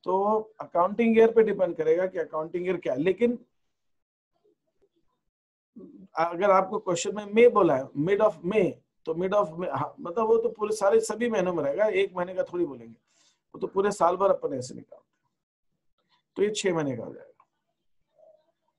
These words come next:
अब एक दूसरी कहानी हो सकती है कि हर तीन तीन महीने के मध्य में निकाल रहे हैं। अच्छा साहब, तीन महीने के मध्य में, तो ये हटा दीजिए एक बार, मैं एक बार इसको हटा देता हूँ, तो इसको दोबारा लगाना रहेगा,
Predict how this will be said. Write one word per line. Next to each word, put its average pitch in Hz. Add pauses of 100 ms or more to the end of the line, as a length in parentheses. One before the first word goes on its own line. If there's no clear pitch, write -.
अब 196
एक 220
दूसरी 214
कहानी 220
हो 220
सकती 220
है 233
कि 220
हर 220
तीन 196
तीन 247
महीने 208
के 226
मध्य 196
में 208
निकाल 175
रहे 160
हैं। - (680)
अच्छा 110
साहब, 147
तीन 165
महीने 151
के 151
मध्य 135
में, -
तो -
ये 151
हटा 131
दीजिए 139
एक 127
बार, 131
मैं 127
एक 160
बार 160
इसको 143
हटा 120
देता -
हूँ, - (540)
तो -
इसको 139
दोबारा 143
लगाना 135
रहेगा, 127